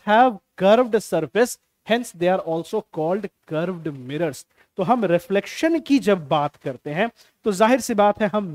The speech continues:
मिरर्स की बात करते हैं, क्योंकि रिफ्लेक्शन तभी पॉसिबल है जब लाइट आपका सरफेस पे किसी टकरा करके सेम मीडियम में बाउंस बैक करेगा। इसी फिनोमिनन को हम क्या कहते हैं?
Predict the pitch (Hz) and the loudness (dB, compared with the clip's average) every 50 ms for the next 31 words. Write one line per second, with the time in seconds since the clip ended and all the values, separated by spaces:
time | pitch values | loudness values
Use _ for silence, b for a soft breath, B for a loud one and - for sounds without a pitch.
0 | 143 143 165 185 208 233 240 233 - - - 196 185 180 180 190 - _ 190 190 | -6 -2 2 4 4 4 4 2 -2 -8 -10 -2 2 2 2 2 0 _ -2 -2
1 | 180 - 202 190 220 240 - _ _ _ _ _ _ _ 214 226 - 254 214 180 | -2 0 0 0 0 -2 -4 _ _ _ _ _ _ _ -8 -6 -4 -2 0 0
2 | 190 185 - 208 220 - - - 269 269 240 - _ 190 180 180 240 311 - - | 0 0 0 -2 -2 -2 0 -2 -4 -4 -4 -2 _ 0 2 4 4 2 4 4
3 | 214 190 180 - - 180 160 156 143 135 180 226 254 - _ _ _ _ _ 151 | 2 2 2 2 -2 -4 -2 -2 0 2 2 0 0 -2 _ _ _ _ _ -6
4 | 170 165 151 147 143 139 143 147 147 151 160 175 196 240 302 - - 233 - 185 | -4 -4 -2 -2 -2 -2 0 2 4 6 6 8 6 6 4 2 -2 -4 0 2
5 | 165 143 - - - - 175 196 240 269 - _ _ _ _ _ - - - - | 2 2 0 -4 -6 0 2 2 2 0 -2 _ _ _ _ _ -16 -14 -8 2
6 | - 214 233 247 240 - _ 302 311 277 - - _ - 233 240 226 - - 202 | 4 4 4 4 0 -2 _ 0 0 0 -2 -8 _ 0 0 0 0 -4 -8 -10
7 | - - 214 175 - - 151 139 - 160 151 185 226 254 - - 165 147 143 _ | -8 -8 -10 -10 -6 -6 -6 -6 -4 -2 2 2 2 2 2 -2 -4 -4 -2 _
8 | 208 240 254 - _ _ _ _ - - - - 208 214 226 233 220 190 165 156 | -2 -2 -2 -4 _ _ _ _ -18 -14 -6 -4 -2 -2 -2 -4 -4 -6 -6 -6
9 | 156 165 165 143 147 151 151 160 170 196 226 214 175 143 127 160 160 170 180 190 | -6 -6 -6 -6 -4 -4 -4 -4 -6 -6 -6 -6 -6 -4 -2 0 0 0 -2 -4
10 | 190 185 165 - - 143 131 127 143 139 139 - _ _ - 135 131 135 131 147 | -6 -8 -10 -14 -18 -20 -8 -4 -4 -4 -4 -8 _ _ -12 -10 -10 -8 -4 -2
11 | 190 214 - _ _ _ _ _ _ 254 - - 269 254 - _ 175 165 165 170 | -2 -2 -4 _ _ _ _ _ _ -8 -6 -4 -4 -4 -4 _ -8 -8 -6 -6
12 | 196 208 202 196 190 180 180 170 - 156 170 165 156 - 160 175 - 180 165 - | -6 -4 -4 -4 -6 -6 -8 -8 -10 -10 -10 -10 -6 -6 -6 -6 -4 -8 -8 -6
13 | 175 170 214 | -4 -4 -4